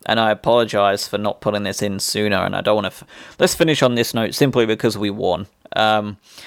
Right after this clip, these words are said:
so I know some people were maybe disappointed after the first fixture, but I really enjoyed watching the nil-nil fixture, and it was similarly exciting to watch today's game.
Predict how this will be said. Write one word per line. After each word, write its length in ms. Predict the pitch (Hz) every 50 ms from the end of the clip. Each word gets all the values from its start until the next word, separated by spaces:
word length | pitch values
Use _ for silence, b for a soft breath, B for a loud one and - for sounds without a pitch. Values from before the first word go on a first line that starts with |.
| B B B B
so 360 | - - 147 147 147 147 - -
I 80 | 131
know 160 | 147 170 196
some 220 | 202 - 190 175 160
people 260 | 165 160 147 - 139
were 100 | 135 131
maybe 220 | 131 135 131 127
disappointed 640 | 123 - 135 127 - 127 - - 139 139 120 117 120
after 200 | 123 117 - -
the 120 | 104 110 107
first 340 | - 147 143 147 135 -
fixture, 340 | - 151 - - - 135 127
but 120 | 113 117 107
I 60 | 104
really 320 | 107 110 120 120 123 120
enjoyed 340 | 113 113 107 110 110 113 107
watching 320 | 82 113 113 - 117 110
the 60 | 107 104
nil-nil 380 | 104 117 120 120 117 113 110
fixture, 360 | 107 - 107 - - - 113
and 80 | 107 104
it 60 | -
was 100 | - 110
similarly 360 | - - 156 160 139 117 95
exciting 340 | 80 - - - 104 95 -
to 80 | - 117
watch 180 | 117 113 -
today's 320 | - - 117 131 135 123 -
game. 260 | - 98 92 85 151